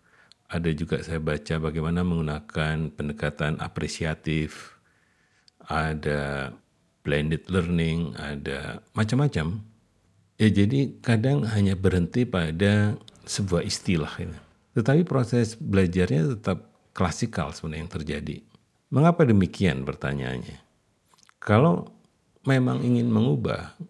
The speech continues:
sekolah-sekolah itu menjadi sekolah-sekolah yang transformatif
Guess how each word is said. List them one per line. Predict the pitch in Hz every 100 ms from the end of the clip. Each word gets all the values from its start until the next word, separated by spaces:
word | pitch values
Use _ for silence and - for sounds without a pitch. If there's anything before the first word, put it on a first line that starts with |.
| _ _
sekolah-sekolah | - - 104 98 - - 107 87 95 120
itu | 87 101
menjadi | 92 82 -
sekolah-sekolah | - 85 80 - 82
yang | 80 78
transformatif | 82 85 82 - - 85 85 80 - 127 -